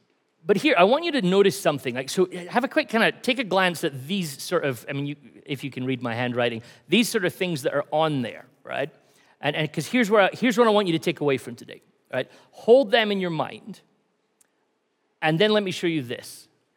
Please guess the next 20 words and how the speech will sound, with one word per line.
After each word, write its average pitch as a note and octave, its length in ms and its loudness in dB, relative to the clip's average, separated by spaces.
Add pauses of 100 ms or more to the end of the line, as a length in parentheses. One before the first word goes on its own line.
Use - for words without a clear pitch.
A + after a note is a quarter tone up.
(400)
which D#3+ 220 0
we F3+ 80 0
say F#3 240 4
every F3+ 320 4
single D#3 300 -2
time A#2+ 400 -4 (320)
we B2+ 140 -4
share B2 420 -2 (220)
Eucharist B2+ 420 -6
together A2 340 -10
at - 100 -18
Westside. - 400 -16 (600)
This D#3+ 180 -2
is F3 100 -10
the E3+ 60 -14
table, F3 580 2
not C#3+ 260 0
of E3 80 -4
the F#3+ 80 -8
church, - 540 -4